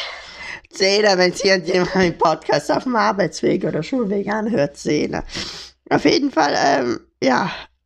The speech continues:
macht nie einen Podcast täglich, das wird euch zu anstrengend. Auch wenn ihr noch so motiviert seid, ihr werdet nicht immer so motiviert sein.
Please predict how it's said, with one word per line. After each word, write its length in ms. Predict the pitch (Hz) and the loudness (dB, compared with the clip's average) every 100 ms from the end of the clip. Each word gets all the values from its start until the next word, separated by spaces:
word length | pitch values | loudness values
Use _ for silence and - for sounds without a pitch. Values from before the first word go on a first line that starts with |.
| _ | _
macht 300 | - 285 - | -2 -2 0
nie 140 | 262 262 | 2 2
einen 120 | - | 2
Podcast 600 | - 233 - 220 - - - - - | 0 0 0 -6 -6 -12 -16 -18 -14
täglich, 420 | - 233 233 214 190 | -2 0 0 -2 -2
das 240 | 226 - | -4 2
wird 240 | 233 226 | 2 2
euch 220 | 208 175 - | -2 -4 -4
zu 100 | 190 | -2
anstrengend. 560 | 190 185 - 196 185 - - - - | -2 -4 -6 -6 -8 -10 -14 -6 -2
Auch 220 | 151 135 - | 2 2 2
wenn 240 | 233 240 254 | 2 4 4
ihr 100 | 240 | 4
noch 160 | 220 | 2
so 160 | 214 226 | 2 2
motiviert 560 | 220 214 226 214 214 | 2 2 2 2 2
seid, 240 | - 208 - | 2 0 4
ihr 100 | 208 | 4
werdet 360 | 208 208 196 | 4 4 0
nicht 200 | 220 190 226 | -2 -2 0
immer 200 | 208 190 | 0 2
so 140 | 190 | 2
motiviert 640 | 190 180 - 208 208 175 - | 0 0 -4 2 2 2 -2
sein. 220 | - | -4